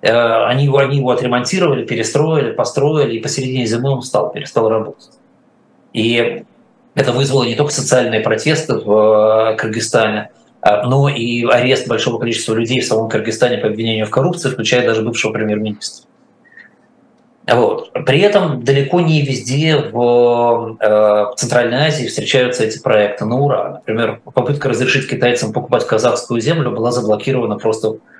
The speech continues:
массовыми протестными выступлениями. То же самое в Киргизии было по поводу строительства китайцами логистического центра в Нарве.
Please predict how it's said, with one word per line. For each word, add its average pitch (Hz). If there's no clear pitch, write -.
массовыми 117
протестными 107
выступлениями. -
То 123
же -
самое 143
в -
Киргизии 120
было 117
по 113
поводу 120
строительства 110
китайцами 110
логистического 104
центра 104
в 107
Нарве. 95